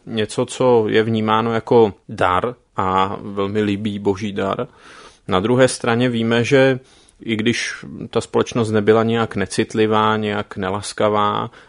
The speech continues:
a určitě rodiče měli rádi své děti, tak v tom společenském životě děti nehrály příliš velkou roli a vlastně se čekalo až na chvíli, kdy se stanou těmi plnohodnotnými lidmi, tou plnohodnotnou součástí té společnosti.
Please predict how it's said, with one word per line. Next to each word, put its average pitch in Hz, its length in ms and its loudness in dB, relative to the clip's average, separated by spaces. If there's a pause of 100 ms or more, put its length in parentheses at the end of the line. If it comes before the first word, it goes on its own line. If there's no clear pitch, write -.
(120)
a 98 180 -2
určitě 104 640 -2
rodiče 101 460 -4
měli 104 280 2
rádi 101 320 -2
své 107 260 -4
děti, 110 380 -6 (340)
tak - 280 0 (220)
v - 100 -14
tom 120 140 -2
společenském 120 720 -2
životě 120 320 -2
děti 107 240 -4
nehrály 95 460 -4
příliš 101 380 -8
velkou 101 360 0
roli 101 340 -2 (400)
a 98 540 2
vlastně 110 680 0 (380)
se - 180 -4
čekalo 113 480 4
až 113 120 -2
na 104 100 2
chvíli, 107 340 -2
kdy 107 140 -2
se 117 140 -2
stanou 107 400 0
těmi 101 220 -2
plnohodnotnými 104 1000 0
lidmi, 101 380 0
tou 104 180 -2
plnohodnotnou 101 720 -2
součástí 101 640 -6
té 107 140 -6
společnosti. 104 840 -8